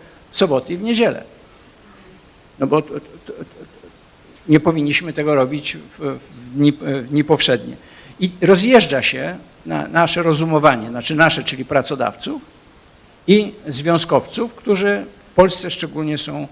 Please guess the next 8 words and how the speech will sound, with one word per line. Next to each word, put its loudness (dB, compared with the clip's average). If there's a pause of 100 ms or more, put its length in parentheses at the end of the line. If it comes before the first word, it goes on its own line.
(420)
e, 0 (460)
ulokowani 2
w -14
tych, -10
e, -8
ty, -10
ty, -8
tych -6